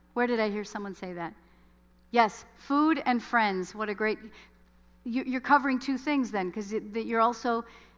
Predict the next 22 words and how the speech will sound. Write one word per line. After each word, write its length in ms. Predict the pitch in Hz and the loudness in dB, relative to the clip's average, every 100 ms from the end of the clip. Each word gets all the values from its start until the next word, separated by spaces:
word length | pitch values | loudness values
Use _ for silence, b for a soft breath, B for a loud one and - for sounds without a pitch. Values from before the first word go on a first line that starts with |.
| - | 8
not 200 | 247 254 | 8 8
feeling 300 | 269 240 214 | 2 0 0
isolated, 680 | 226 233 233 202 180 160 170 - - - - - | -2 -2 -2 -2 -2 -6 -10 -20 -20 -20 -16 -4
and 120 | 220 | -2
you 60 | 214 | 0
have 140 | 220 | 0
that 180 | 202 - | -2 -4
social 440 | - 233 214 - 208 | -4 -2 -2 -4 -8
connection. 540 | 220 208 208 - 185 B B B | -6 -6 -6 -6 -8 B B B
Um, 260 | 233 226 - | 6 6 4
a 80 | 226 | 2
friend 280 | 285 294 | 6 6
of 80 | 285 | 6
mine 240 | 247 220 208 | 6 6 4
is 180 | 202 | -4
one 160 | 220 226 | -2 -2
of 80 | 214 | 0
the, 240 | 214 185 - | 0 0 -4
the, 260 | 202 185 175 - | -4 -4 -6 -6
the 180 | 214 - | -6 -4
head 240 | - 277 233 | 0 0 2
researcher 640 | 254 262 247 226 233 208 | -4 -2 -4 -4 -4 -4